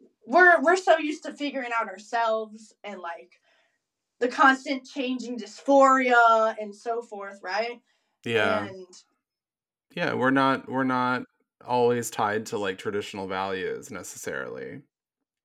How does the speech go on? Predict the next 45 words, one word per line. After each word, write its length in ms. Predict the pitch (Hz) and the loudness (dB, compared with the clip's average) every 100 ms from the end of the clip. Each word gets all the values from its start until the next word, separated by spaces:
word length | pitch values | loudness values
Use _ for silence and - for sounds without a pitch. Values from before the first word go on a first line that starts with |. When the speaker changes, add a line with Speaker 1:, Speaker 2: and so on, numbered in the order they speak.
| _ _ _ - | _ _ _ -10
Speaker 1:
Exactly. 680 | 220 190 175 180 175 170 | -6 -6 -6 -10 -14 -12
Like, 180 | 185 202 | -10 -4
there's 180 | 233 240 | -2 0
definitely 340 | 247 247 285 | -2 -4 -6
different 380 | 233 214 214 190 | -6 -6 -8 -10
values, 420 | 175 175 180 180 | -6 -6 -6 -6
I 80 | 185 | -8
feel 160 | 185 202 | -6 -6
like, 140 | 196 | -4
that 180 | 208 202 | -8 -10
come 120 | 190 | -10
with 120 | 185 | -10
being 200 | 208 196 | -12 -16
a 40 | 190 | -16
queer 240 | - 190 | -14 -12
person 540 | 190 208 214 233 233 240 _ _ | -4 -4 0 -2 -2 -6 _ _
that 200 | 233 220 240 | 2 2 0
even, 320 | 262 262 262 | -6 -4 -2
like, 280 | 226 202 _ | -4 -6 _
before 300 | 226 - 233 | -12 0 2
I 100 | 240 | 2
came 200 | 254 262 | -4 -4
out, 200 | 262 262 | -4 -2
I 40 | |
don't 240 | 233 226 _ | -6 -6 _
think 260 | 226 226 | -12 -10
I 160 | 196 208 | -6 -6
aligned 420 | 196 180 208 226 | -6 -10 -12 -10
with 260 | 220 214 _ | -12 -12 _
then, 440 | 180 208 247 262 - _ _ _ | -8 -8 -8 -10 -16 _ _ _
but 160 | 247 226 | -6 -6
now 280 | 214 240 247 | -4 -2 -2
I 120 | 220 | -4
do 340 | 185 208 269 | -6 -10 -8
because 380 | 247 233 240 220 | -10 -4 -4 -2
I've 160 | 202 190 | -4 -6
experienced 680 | - - 233 208 175 180 180 | -16 -12 -10 -8 -10 -14 -12
it 120 | 170 - | -8 -4
as 260 | 175 175 | -4 -6
a 60 | 170 | -14
queer 320 | - 175 - | -14 -10 -10
person, 680 | - - 190 - 208 220 190 - | -8 -8 -8 -8 -8 -8 -10 -2
you 160 | 196 | 2
know? 320 | 185 - 190 - _ _ - | 4 4 2 -2 _ _ -8
Speaker 2:
Right. 400 | 95 90 90 | -6 -4 -6